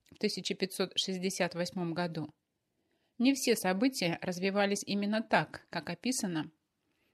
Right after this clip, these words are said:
а подоплека некоторых из них наверняка была иной.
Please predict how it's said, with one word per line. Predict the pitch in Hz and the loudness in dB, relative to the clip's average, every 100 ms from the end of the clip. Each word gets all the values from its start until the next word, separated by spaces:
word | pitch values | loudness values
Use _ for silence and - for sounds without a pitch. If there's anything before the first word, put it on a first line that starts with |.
| _ | _
а | 196 190 | 0 0
подоплека | - 196 208 - 240 269 190 | 2 2 2 2 2 2 2
некоторых | 180 180 - 170 170 | 0 -2 -2 -2 -2
из | 175 | -2
них | 202 226 - - _ _ - | 0 0 -2 -16 _ _ 0
наверняка | 277 285 277 - 196 | 2 6 6 6 2
была | 202 175 170 | 4 2 2
иной. | 175 170 151 143 | -2 -2 -2 -4